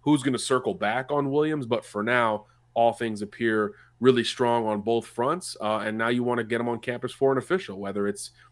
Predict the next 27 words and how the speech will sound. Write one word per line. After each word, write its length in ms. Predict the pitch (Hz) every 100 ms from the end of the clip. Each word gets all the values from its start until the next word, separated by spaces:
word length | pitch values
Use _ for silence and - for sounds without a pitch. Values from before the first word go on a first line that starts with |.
| _
in 120 | 131
the 100 | 117
summer 440 | 107 - 131 147 143
or, 120 | 117
or 120 | 110
during 360 | 110 120 123 117
the 80 | 104
season 400 | - 120 107 101
itself. 440 | - 135 135 131 - _ -
I'd 200 | 113 120
probably 420 | 127 120 113 110
push 420 | 101 131 123 -
toward 280 | - 117 107
that 200 | 101 98
latter 300 | 110 123 127
category. 640 | 131 131 131 131 135 131 127 _ _
The 60 | 101
closer 420 | - 131 135 135
to 80 | 117
signing 420 | - 120 120 113
day, 160 | 113 113
the 120 | 101
better, 440 | 95 123 120 117 - _ _ -
just 260 | 135 135
to 60 | 139
make 200 | 123 113
sure 500 | - 127 110 104